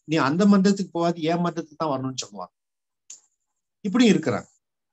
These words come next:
ஒரு சிலர் இருக்கிறாங்க. இப்போ ம-, இப்போ, அஹ், சிலர் வந்து,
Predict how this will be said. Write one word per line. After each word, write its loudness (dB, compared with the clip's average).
ஒரு 4
சிலர் 6
இருக்கிறாங்க. -2
இப்போ -2
ம-, -2
இப்போ, -4
அஹ், -6
சிலர் 0
வந்து, 0